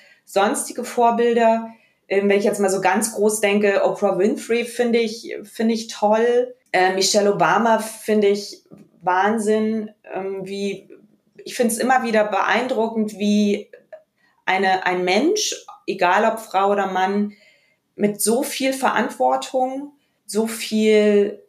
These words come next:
Blick auch auf die schlechten Seiten der Welt, mit so einer Positivität durchs Leben geht. Das, das, äh, beeindruckt mich immer wieder. Und, ähm, vielleicht noch, um, um jetzt nochmal in Deutschland zu bleiben, ich finde auch Barbara Schöneberger einfach ein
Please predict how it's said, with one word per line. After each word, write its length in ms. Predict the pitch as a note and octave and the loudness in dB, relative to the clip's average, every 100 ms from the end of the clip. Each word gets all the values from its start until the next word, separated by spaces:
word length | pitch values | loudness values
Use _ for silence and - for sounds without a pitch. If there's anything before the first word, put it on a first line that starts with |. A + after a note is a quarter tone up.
| _ | _
Blick 440 | - - G#3+ - | -14 -2 -2 2
auch 180 | - G#3 | 2 4
auf 140 | G3 F#3+ | 0 -4
die 140 | F#3+ | -6
schlechten 640 | - F#3 G3+ - - B3 | -4 0 0 -2 -8 -8
Seiten 480 | A3+ G#3+ G#3 G#3 G#3 | -2 2 4 2 2
der 180 | G3+ F3+ | 2 2
Welt, 400 | F#3 G3 G#3 G#3 | 2 2 0 0
mit 160 | G3+ G3+ | -4 -2
so 160 | G3 | 2
einer 220 | F3 G3+ | 2 2
Positivität 760 | G3 G#3 F#3 F3+ E3 E3 E3+ E3 | 0 -2 -4 -6 -8 -6 -4 -4
durchs 180 | E3 - | -4 -6
Leben 220 | D#3+ E3+ | -6 -4
geht. 360 | D#3+ E3 - | -4 -4 -6
Das, 340 | F#3+ F#3 - - | -10 -10 -14 -4
das, 300 | F3+ F3+ - | -2 0 0
äh, 240 | - F3 F3 | 2 2 2
beeindruckt 520 | E3 D#3 F#3 G3 - | 0 0 -2 -6 -8
mich 260 | F3+ - F#3 | -8 -8 -4
immer 220 | F#3+ F#3 | -2 -2
wieder. 420 | G3+ A3+ A3+ A3 | 2 2 2 0
Und, 340 | F#3+ F#3+ F#3+ - | 0 0 -2 0
ähm, 580 | F3+ F3+ F#3 F#3 F#3+ F#3+ _ _ _ - - | 2 2 0 -4 -6 -12 _ _ _ -20 -18
vielleicht 540 | - G#3+ F3 F#3 G3+ F#3+ | -4 0 2 2 0 0
noch, 200 | F#3 D#3 | 0 0
um, 280 | F3+ F3+ | -2 -2
um 100 | F3+ | 0
jetzt 160 | F3+ E3+ | 0 0
nochmal 200 | F3+ F3+ | 0 2
in 60 | E3 | 2
Deutschland 360 | E3 F3 G3+ | 2 2 0
zu 120 | G3+ | -2
bleiben, 300 | E3+ F3 E3+ | 2 2 2
ich 140 | E3 - | -2 -6
finde 240 | F#3+ - | -4 -4
auch 60 | - | -2
Barbara 420 | D#3+ E3 E3+ D#3+ | 0 2 0 -2
Schöneberger 760 | - E3 E3 E3 D#3 D3 D#3+ | -2 0 0 0 -4 -6 -6
einfach 500 | E3 D#3+ D#3+ F3 E3 | -6 -6 -8 -12 -14
ein 60 | - | -18